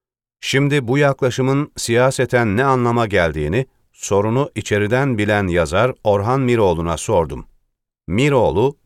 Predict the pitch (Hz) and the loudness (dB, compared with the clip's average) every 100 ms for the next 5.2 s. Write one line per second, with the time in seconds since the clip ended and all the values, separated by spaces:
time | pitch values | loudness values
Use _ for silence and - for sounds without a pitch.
0 | _ - 147 - 123 110 110 98 107 92 | _ -4 -4 -2 -2 0 0 -2 0 2
1 | 90 78 90 135 143 120 139 135 123 101 | 2 -2 -2 -2 -4 -4 0 0 0 -2
2 | - 104 - 101 87 85 107 - _ _ | -2 -2 0 -2 -2 0 -2 -2 _ _
3 | - 127 87 110 110 110 - 147 143 104 | -4 -4 0 2 4 2 0 -2 0 2
4 | 104 110 123 147 120 123 104 101 110 98 | 0 2 0 0 -2 0 2 2 2 0
5 | 85 123 | 0 -2